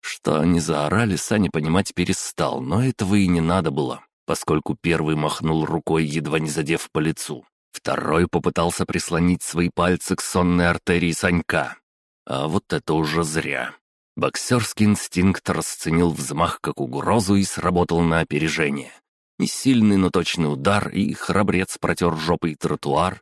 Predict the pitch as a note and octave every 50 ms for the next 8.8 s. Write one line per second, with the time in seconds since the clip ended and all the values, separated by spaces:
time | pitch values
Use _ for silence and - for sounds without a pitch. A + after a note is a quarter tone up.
0 | _ - - C#2 - - C#3 D#2+ - G#3+ - - - D2+ F#2+ G#2 G2+ G2 - -
1 | - F2 D#2 D2+ E2 D#2 - - - D#2+ D#2+ D#2 C#2+ C#2+ C#2 D2 D2 D2 C#2 C2+
2 | - - C#2 C2+ C2 - C2 - _ _ _ _ _ _ _ _ _ _ - -
3 | - C#3 C3 G#2 A#2+ A#2 - - F#2+ - - - D#2+ D2+ C#2 - - - D2+ D2
4 | D#2 F#2 F2+ F2+ E2+ D2+ C2+ A#1 B1+ C2+ C2+ - - F#2 G2+ A2 G#2 F2 - -
5 | D2+ B1+ - - - D2 C#2+ C2+ - - - - F2+ G2+ G2+ F#2+ F2+ - - F#2
6 | F2+ F#2 F#2 F2+ - - - D#2 D#2 D#2+ E2+ E2+ D#2 - - - C#2 - - D#2
7 | F2+ F#2+ D#2+ F2 E2 - E2 D#2 D#2+ D#2+ D2 D2+ D2 D2 C#2+ C#2+ C#2 C#2 C#2+ C#2
8 | C#2 C2+ C#2 C#2 C2+ C#2 C#2+ D2 D2+ D2 C2+ C2 B1+ C2 - -